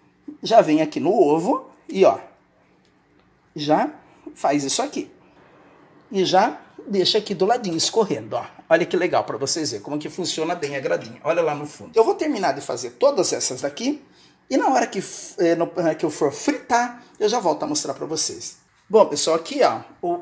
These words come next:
um negócio importante é o ponto do, do óleo. Ele não pode tá muito quente, tá? Então, ó, aqui ele já começou a esquentar. Então, ó, vou pegar minha rabanada e vamos colocar aqui dentro. Olha lá pra vocês verem.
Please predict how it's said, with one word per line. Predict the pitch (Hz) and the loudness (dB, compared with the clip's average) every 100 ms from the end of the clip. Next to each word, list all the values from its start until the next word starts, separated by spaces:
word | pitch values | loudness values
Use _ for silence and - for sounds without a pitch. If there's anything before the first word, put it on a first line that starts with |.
| 190 | -8
um | 196 | -6
negócio | 214 190 185 - | -4 0 0 0
importante | 151 123 120 214 220 - - 113 _ - - - | -6 -8 -4 2 2 0 -10 -16 _ -20 -12 -2
é | |
o | 156 | -2
ponto | 170 - 185 | -2 -6 -4
do, | 190 208 | -2 -2
do | 160 247 | 0 2
óleo. | 180 107 - - | 4 2 -4 -8
Ele | 170 190 | -4 -2
não | 214 | 0
pode | 208 220 | 0 -2
tá | 226 | -2
muito | 226 220 349 330 | -2 0 0 -2
quente, | 214 139 - | -4 -4 -6
tá? | - - | -6 -4
Então, | 226 - - 453 | -2 4 4 4
ó, | 139 - - _ _ _ | -2 -4 -20 _ _ _
aqui | 165 165 277 | -6 -6 -6
ele | 254 | -2
já | 160 143 | 0 -2
começou | 117 120 - | -4 -8 -6
a | - | -4
esquentar. | - 233 240 202 254 | -2 -4 0 0 0
Então, | 320 269 | 0 2
ó, | 226 | 2
vou | - | 0
pegar | - 220 165 127 | 0 2 4 2
minha | 131 123 | 0 -8
rabanada | - 120 196 262 240 262 190 160 | -6 0 2 4 4 4 2 0
e | |
vamos | 165 202 | -2 0
colocar | 254 269 - | 0 0 -2
aqui | 220 311 | -4 -2
dentro. | - - - - - - - - - | 0 -2 -4 -12 -14 -16 -18 -20 -2
Olha | 160 151 | 2 4
lá | 117 | 2
pra | - 123 | -2 -6
vocês | 139 - 170 | 0 2 2
verem. | 135 | 0